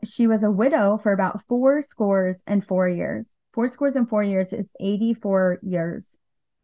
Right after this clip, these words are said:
So when we combine all those numbers, she was p-, potentially a hundred and five.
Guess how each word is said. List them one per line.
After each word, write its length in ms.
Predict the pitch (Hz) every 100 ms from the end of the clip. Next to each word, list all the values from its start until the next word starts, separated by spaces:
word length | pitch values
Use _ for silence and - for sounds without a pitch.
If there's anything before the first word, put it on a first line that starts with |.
| _ _ -
So 500 | 233 220 214 202 202 _ _ _ -
when 160 | 226
we 140 | 240 262
combine 520 | 339 240 190 190 220
all 160 | 220
those 220 | 196 190 185
numbers, 480 | 175 180 196 226 -
she 240 | - - 262
was 240 | 311 269 -
p-, 60 | - - _ _ -
potentially 840 | 233 - 196 202 - 262 294 311
a 160 | - 190
hundred 480 | - 202 202 220 233
and 220 | 202 180 _ -
five. 420 | 185 170 67